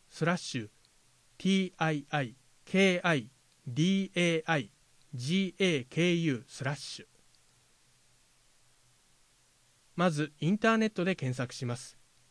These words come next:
地域コム、スペース、地域大学で検索。各講座の詳細は、ホームページをご覧ください。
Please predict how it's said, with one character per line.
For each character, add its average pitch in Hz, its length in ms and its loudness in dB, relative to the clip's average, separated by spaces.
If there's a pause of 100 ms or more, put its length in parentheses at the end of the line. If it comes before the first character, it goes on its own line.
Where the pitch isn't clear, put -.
(760)
地 220 240 2
域 - 180 -8
コ 185 140 -2
ム、 127 180 -4 (500)
ス - 200 -16
ペ 190 160 2
ー 151 60 0
ス、 - 280 -16 (480)
地 208 200 2
域 220 160 0
大 202 200 4
学 156 240 0
で 180 240 0 (100)
検 123 220 -6
索。 - 280 -14 (1700)
各 240 280 2
講 180 200 0
座 185 120 2
の 170 120 2
詳 160 180 0
細 147 220 2
は、 135 240 0 (280)
ホ 147 160 2
ー 190 40 6
ム 214 120 6
ペ 226 160 4
ー 208 40 2
ジ 185 140 2
を 190 80 2
ご 139 100 0
覧 110 180 -4
く - 80 -14
だ 104 120 -10
さ 120 160 -10
い。 - 80 -16